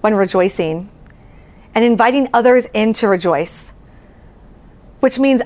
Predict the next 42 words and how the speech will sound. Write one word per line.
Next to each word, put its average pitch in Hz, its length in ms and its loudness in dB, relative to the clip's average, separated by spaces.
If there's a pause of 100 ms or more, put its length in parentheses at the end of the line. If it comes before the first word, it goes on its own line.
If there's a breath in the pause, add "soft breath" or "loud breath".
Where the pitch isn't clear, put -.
our 294 240 2
knowing 247 440 2
his 240 200 -6
voice 190 380 0
and 214 200 -6
following 247 380 2
his 240 180 -6
ways 185 400 0
is 226 140 -2
not 226 320 0
meant 226 180 -4
to - 80 -6
be 226 120 0
done 190 340 -4
as 202 160 -8
a 202 80 -4
solo 185 420 -2
sheep. - 460 -8 (2000 loud breath)
We're 233 100 2
not 262 220 2
meant 262 180 -2
to 247 80 -2
do 202 140 -2
that 190 220 0
out 208 160 0
in 220 60 -4
the 202 80 0
woods 190 260 0
all 185 160 0
by 175 160 0
ourselves. 175 680 -2 (1900 loud breath)
It's 220 160 -6
meant 262 180 -2
to 320 80 -6
be 302 100 2
done 196 360 -2 (100)
in 220 140 -2
the 254 100 0
flock, 175 480 -4 (420 soft breath)
in 214 140 -2
a 220 60 0
pasture, 180 680 -4